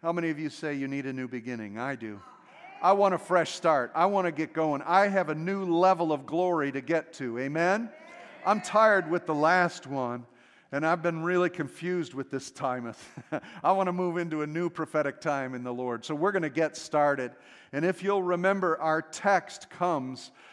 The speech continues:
uh, from First Corinthians one thirty. We want to get started, and this week we want to do it right. We're gonna look at righteousness. Our text is this, First Corinthians one thirty. "And because of him," that's Jesus, or God,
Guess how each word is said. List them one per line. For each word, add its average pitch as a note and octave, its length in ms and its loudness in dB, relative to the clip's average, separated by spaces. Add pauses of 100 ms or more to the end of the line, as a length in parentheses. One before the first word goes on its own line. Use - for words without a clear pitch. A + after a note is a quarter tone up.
(200)
uh, B2+ 420 -2
from C#3+ 220 -8
First F3 300 -4
Corinthians D#3+ 580 -2
one D3+ 300 -4
thirty. D3 420 -4 (460)
We G3+ 140 -4
want G#3+ 160 2
to F3+ 60 0
get F3+ 200 0
started, F3+ 480 2
and E3 100 -8
this F3+ 220 -4
week E3+ 220 -4
we E3+ 100 -2
want D#3 220 -2
to - 20 -4
do D3 200 -4
it C3 100 -6
right. B2+ 520 -4 (220)
We're C3+ 80 -8
gonna C3+ 160 -4
look C#3 220 -6
at C3 100 -8
righteousness. C#3+ 1120 -6
Our F3 120 6
text G#3+ 460 0
is D3+ 160 -4
this, E3+ 400 -2 (220)
First - 260 -2
Corinthians F3 460 -2
one F3 260 -2
thirty. E3+ 420 -2 (320)
"And G3+ 160 4
because G3+ 360 0
of F#3+ 120 0
him," F3+ 520 2
that's C#3 240 -4
Jesus, E3 500 -8 (300)
or D3+ 180 2
God, D#3 400 8